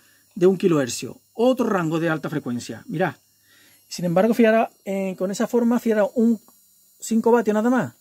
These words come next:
Cinco vatios. Si le ponemos el condensador, cataplum, salta a una altísima frecuencia. Ahí está. ¿Lo veis?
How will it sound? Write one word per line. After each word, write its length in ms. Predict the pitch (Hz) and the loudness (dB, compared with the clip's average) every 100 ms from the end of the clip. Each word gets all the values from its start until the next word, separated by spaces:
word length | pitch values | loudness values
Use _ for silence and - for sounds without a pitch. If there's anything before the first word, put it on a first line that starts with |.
| _ _ _ _ _ _ _ | _ _ _ _ _ _ _
Cinco 320 | _ 220 226 196 | _ -8 -2 0
vatios. 340 | 131 120 110 _ _ _ _ _ _ _ | 0 -2 -6 _ _ _ _ _ _ _
Si 180 | - 190 | -6 0
le 120 | 196 | 0
ponemos 360 | 208 226 247 262 | 2 2 4 4
el 60 | |
condensador, 720 | 247 254 254 254 247 175 113 - _ _ _ _ _ _ _ _ _ _ | 2 2 4 2 0 0 -4 -14 _ _ _ _ _ _ _ _ _ _
cataplum, 680 | 190 185 185 208 226 175 117 _ _ | -6 -2 0 4 4 2 -6 _ _
salta 520 | - 208 226 220 240 226 | -10 -4 -4 -2 -2 0
a 40 | |
una 200 | 208 214 | 2 0
altísima 460 | 202 202 185 214 190 | -2 -4 -6 -4 -2
frecuencia. 640 | 190 151 127 - 110 - _ _ _ _ _ _ _ _ _ _ _ _ _ _ | -4 -4 -6 -8 -16 -18 _ _ _ _ _ _ _ _ _ _ _ _ _ _
Ahí 180 | 175 196 | 2 2
está. 340 | - 113 - _ _ _ _ _ _ _ _ _ _ _ _ - - _ _ _ _ _ - _ _ _ _ _ | 2 -10 -14 _ _ _ _ _ _ _ _ _ _ _ _ -20 -20 _ _ _ _ _ -20 _ _ _ _ _
¿Lo 140 | - 170 | -4 2
veis? 280 | 226 302 | 2 2